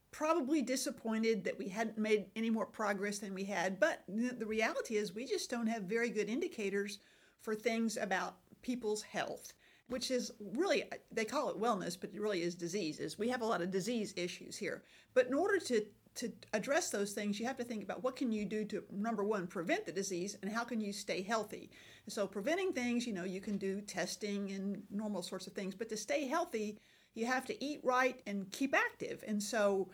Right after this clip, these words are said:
we decided that those were the two areas that we could work on within the foundation, because that really is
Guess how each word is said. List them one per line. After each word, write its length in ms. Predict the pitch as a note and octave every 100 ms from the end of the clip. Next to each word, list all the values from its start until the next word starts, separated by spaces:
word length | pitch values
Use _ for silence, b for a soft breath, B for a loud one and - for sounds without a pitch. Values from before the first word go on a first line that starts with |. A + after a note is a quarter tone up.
| B -
we 160 | C#4+
decided 420 | F4 - A3+ A3+ G#3+
that 120 | G#3+
those 260 | A#3+ B3
were 80 | A#3+
the 100 | G3+
two 320 | F#3+ B3 B3+ -
areas 420 | G#3 G3+ G3+ G3+
that 140 | F#3 G3+
we 140 | B3+
could 220 | B3+ G#3
work 300 | F#3 B3 B3
on 300 | F#3+ D#3+ E3+ - _ b b b
within 300 | B3 C4 D4+
the 60 | D4+
foundation, 460 | C4 A#3+ C4+ -
because 280 | A3 A3+ A3
that 160 | C#4 -
really 220 | B3 A#3+
is 240 | G#3+ A3